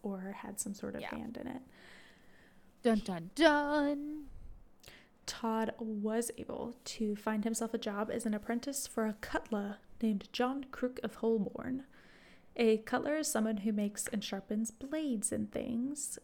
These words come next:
Speaker 1: and this one specialized in, guess.
Speaker 2: Um, straight razors.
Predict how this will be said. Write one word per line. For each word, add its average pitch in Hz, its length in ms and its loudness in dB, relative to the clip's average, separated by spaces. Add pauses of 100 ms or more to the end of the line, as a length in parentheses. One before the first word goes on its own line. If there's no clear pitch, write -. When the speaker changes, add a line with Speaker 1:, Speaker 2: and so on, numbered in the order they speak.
(120)
Speaker 1:
and 208 380 -2
this 269 180 -2
one 220 200 0
specialized 247 720 -4
in, 320 480 0 (640)
guess. - 480 -8 (1120)
Speaker 2:
Um, 202 300 0 (260)
straight - 320 -4
razors. 196 580 -6